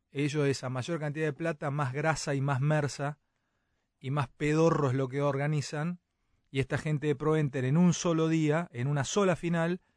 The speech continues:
les demostraron cómo se labura y cómo se organiza y cómo se lleva adelante, por lo menos, una final como esta.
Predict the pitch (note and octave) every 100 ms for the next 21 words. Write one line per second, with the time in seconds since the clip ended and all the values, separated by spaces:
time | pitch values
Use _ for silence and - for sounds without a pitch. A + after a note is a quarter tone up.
0 | _ _ - B2+ D3 D3 - F3 E3 D3
1 | D#3+ D3+ E3 D3+ D3+ E3 E3 D3 C#3+ C#3+
2 | - C#3+ C3+ C3+ D3 C#3 C#3 C#3+ B2+ B2
3 | C3 C3+ B2+ C3 C3+ B2 C#3 C#3 _ _
4 | _ - D3+ D3+ D3+ E3 E3 F3 - _
5 | _ _ - D#3 C#3 C#3 C#3+ C3 B2+ A#2+
6 | G#2 - -